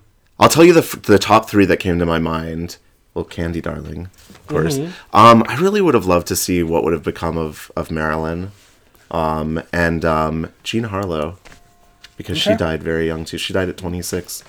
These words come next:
Speaker 2: All right.
Speaker 1: Yeah.
Speaker 2: This next question, I'm gonna keep this anonymous, um,
Speaker 1: Oh.
Speaker 2: but this question is, who are you rooting for in Iconic Season two?
Speaker 1: <gasps> Oh,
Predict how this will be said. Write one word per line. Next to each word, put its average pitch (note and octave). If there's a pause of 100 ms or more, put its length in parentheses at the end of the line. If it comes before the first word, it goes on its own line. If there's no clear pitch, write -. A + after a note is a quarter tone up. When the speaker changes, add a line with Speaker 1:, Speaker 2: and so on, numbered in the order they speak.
(800)
Speaker 2:
All G#3
right. D4+ (220)
Speaker 1:
Yeah. F2
Speaker 2:
This F3+
next A3
question, F#3+
I'm E3
gonna F3+
keep G3
this F3+
anonymous, C#3+ (400)
um, D3+
Speaker 1:
Oh. -
Speaker 2:
but C#3+ (680)
this F3+
question F3+
is, C#3+
who F#3+
are G3+
you G#3
rooting D#3+
for D3
in C3+
Iconic C3+
Season B2+
two? A2 (160)
Speaker 1:
<gasps> - (560)
Oh, G#2